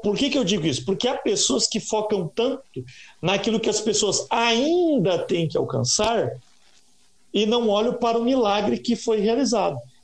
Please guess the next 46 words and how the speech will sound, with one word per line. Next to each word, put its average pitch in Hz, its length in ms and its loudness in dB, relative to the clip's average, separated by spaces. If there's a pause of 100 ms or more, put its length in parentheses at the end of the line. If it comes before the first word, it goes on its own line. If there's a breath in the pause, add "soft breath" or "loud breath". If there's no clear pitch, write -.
E 165 240 2
isso 247 240 4
é 240 40 -2
uma 214 200 0
obra 185 320 0
de 160 160 0
toda 190 280 0
a 143 40 2
vida, 131 240 -2 (300)
né? 120 300 -2 (420 loud breath)
O 190 140 0
tempo 180 240 -2
vai - 100 0
passando, 220 480 0
a 190 40 2
gente 185 200 0
vai 185 120 2
melhorando, 175 380 2
vai 180 140 2
deixando 208 440 0
outras 175 300 -2
coisas, - 460 -2 (320 soft breath)
mas 196 200 0
sempre 349 380 0
há 311 80 0
coisas 233 380 0
que - 80 -4
a 208 60 2
gente 196 220 0
precisa 202 280 0
melhorar. 202 480 2 (760 soft breath)
E 190 180 4
isso 311 180 4
é 240 40 2
interessante 208 540 0
porque - 260 -2
quando 202 180 0
as 202 100 -2
pessoas 175 540 -2
voltam, 208 500 0
quando 170 160 -2
Jesus 160 380 0
volta 151 480 -2 (340)
um 147 140 -4
tempo 175 320 -2
depois, 151 720 -2